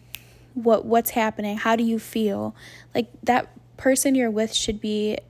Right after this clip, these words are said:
already giving you those confirmations and letting you know upfront how they feel, and you shouldn't have to be pulling teeth to find that out. And,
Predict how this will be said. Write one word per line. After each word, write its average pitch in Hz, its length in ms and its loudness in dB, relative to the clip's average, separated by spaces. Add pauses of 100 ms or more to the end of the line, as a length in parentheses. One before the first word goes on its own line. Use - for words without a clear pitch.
(100)
already 220 300 0
giving 208 420 -2
you 202 360 -4
those 202 240 -6
confirmations 208 1160 -6
and 110 380 -6 (680)
letting 233 420 4
you 220 160 0
know 208 560 -4 (160)
upfront 226 540 -2
how 214 200 -8
they 214 160 -4
feel, 208 320 -6
and 214 240 -6
you 220 80 -2
shouldn't 226 360 -4
have 214 240 -8
to 214 120 -6
be 208 320 -4 (400)
pulling 247 380 2
teeth 226 420 2
to - 120 -4
find 208 340 -6
that 208 140 -6
out. - 340 -6 (1800)
And, 226 600 0